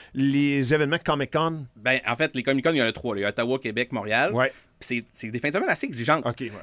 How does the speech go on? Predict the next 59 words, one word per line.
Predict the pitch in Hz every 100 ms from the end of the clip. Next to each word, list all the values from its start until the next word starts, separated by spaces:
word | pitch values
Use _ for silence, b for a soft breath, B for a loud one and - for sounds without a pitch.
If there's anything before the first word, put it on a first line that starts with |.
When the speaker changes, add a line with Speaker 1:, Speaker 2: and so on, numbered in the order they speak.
| -
Speaker 2:
Donc, | 113
tu | -
sais, | 214
c'est | 139
deux, | -
trois | 160 170 147
Speaker 1:
Parce | 139
que |
Speaker 2:
jours, | 220
Speaker 1:
vous | 208
faites | 262
Speaker 2:
puis | 147
Speaker 1:
autre | 190
chose | - 277 170
Speaker 2:
ben, | 143
Speaker 1:
dans | 175 170
la |
Speaker 2:
ben, | 147
Speaker 1:
vie, | 190 170
Speaker 2:
c'est | 160
Speaker 1:
là. |
Speaker 2:
ça, | 294
on | 180
travaille. | 147 147 175 254
Puis, | 156 139
tu |
sais, | 226
comme | 180 185
là, |
à | 226
Montréal, | 156 185 226 131
faut |
que | 131
j'arrive | 135 147 151
là | 185
jeudi | 143 156
après-midi, | 175 147 135 170 294 -
puis | 123
je | 123
repars, | - 165 165
j'arrive | 131 165 151 - -
chez | - 127
nous | 156
de | 151
lundi, | 123 120 143
dimanche | 151 110 110 127 160
dans | 139 123
la |
nuit. | 131 247
Tu | -
sais, | 175
faut, | 123
Speaker 1:
J'avoue, | 117
Speaker 2:
faut | 107
Speaker 1:
ouais. |
Speaker 2:
qu'on | 101 127
démonte | 127 131 151
tout | 143
ça. | 113 214